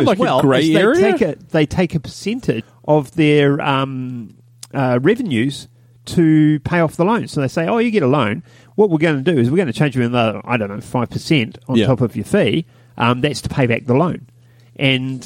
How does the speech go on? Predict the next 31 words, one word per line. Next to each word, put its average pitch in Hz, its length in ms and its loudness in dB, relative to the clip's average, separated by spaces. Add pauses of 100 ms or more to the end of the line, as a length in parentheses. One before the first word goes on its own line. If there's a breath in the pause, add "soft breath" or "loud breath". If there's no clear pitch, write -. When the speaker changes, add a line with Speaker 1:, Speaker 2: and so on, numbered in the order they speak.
(120)
Speaker 1:
that's 147 220 -6
how 143 160 -2
they 131 140 2
work. 156 420 -2
And 175 260 0
Speaker 2:
That 147 100 0
makes 170 60 2
Speaker 1:
so 170 60 2
Speaker 2:
sense, 170 360 0
I 107 80 0
guess. 151 420 -2
Speaker 1:
Yeah, 311 160 0
Speaker 2:
That's 160 120 0
Speaker 1:
it's, 135 100 -4
Speaker 2:
pretty 160 200 0
Speaker 1:
it's 104 60 -4
Speaker 2:
good. 135 120 2
Speaker 1:
pretty, 190 140 2 (200)
pretty 202 200 0
cool. 131 400 0
Um, 135 480 0 (360 loud breath)
but 175 160 0
they, 160 320 2 (300)
the 160 100 0
one 190 240 0
thing 175 280 -2
was 156 240 0
they, 139 240 2
they 143 240 0
weren't 151 320 2
growing 143 400 2